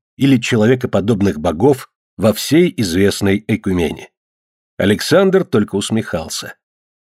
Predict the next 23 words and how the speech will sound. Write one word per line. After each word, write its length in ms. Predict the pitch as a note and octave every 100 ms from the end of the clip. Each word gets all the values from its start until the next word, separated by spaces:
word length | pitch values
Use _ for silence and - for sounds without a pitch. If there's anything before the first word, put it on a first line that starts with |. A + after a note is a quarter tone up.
| _
Для 220 | F2 F#2
него 300 | F#2+ G#2+ C3+
следы 360 | - F#2 F2+ A#2+
Диониса, 640 | F2+ F2 F2 B2+ B2+ F2+
найденные 580 | E2 G2+ F#2 F#2 F2 F2
им 180 | F#2+ E2+
в 100 | D#2
Нисе, 460 | G#2 C#3+ - - - _ _ _ _
казались 500 | - G2+ F3 E3+ - -
убедительнее 800 | D3 D3+ A#2+ E3+ - A#2 A2 G2
софистических 920 | - - G2+ - F#3+ - - E3+ B2+
рассуждений 840 | G2 - E2+ D2+ A#2 G#2+ G#2+ G#2+ _ _
старого 500 | - - F2 E2+ E2+
мудреца. 580 | D#2+ E2+ - - - - _ _ _ _ _ _ _ _ _ _
Птолемей 420 | - G#2 G#2+ F3 F#3+
ещё 320 | D3 - D#3
раз 180 | D3+ -
напомнил 440 | G#2 C#3 C3 A2+
Таис 480 | - C#3 D3+ C3 -
о 100 | B2+
встрече 440 | - C3+ C3 A#2
в 80 | F#2+
Вавилоне 580 | F#2 G2 C3+ D3+ A#2 G#2